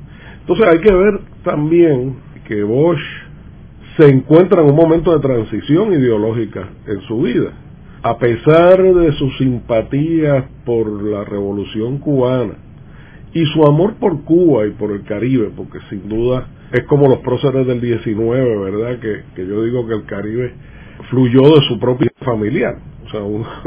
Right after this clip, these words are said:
<laughs> un dominicano, hijo de puertorriqueña, que se exila a Puerto Rico y después se va a Cuba y se casa con una cubana, entonces tiene hijos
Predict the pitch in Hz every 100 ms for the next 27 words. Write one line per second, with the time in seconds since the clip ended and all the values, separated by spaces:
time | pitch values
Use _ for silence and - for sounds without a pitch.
0 | 147 - - - - - - - 127 143
1 | 156 156 147 143 143 151 160 147 131 139
2 | 143 143 135 139 139 139 131 104 143 160
3 | 151 131 110 - - - - 107 - 107
4 | - 147 156 151 131 139 135 127 135 160
5 | 165 - 123 120 107 123 123 147 143 117
6 | 160 165 139 131 113 135 151 147 147 147
7 | 135 131 151 170 147 113 131 135 135 147
8 | 135 147 151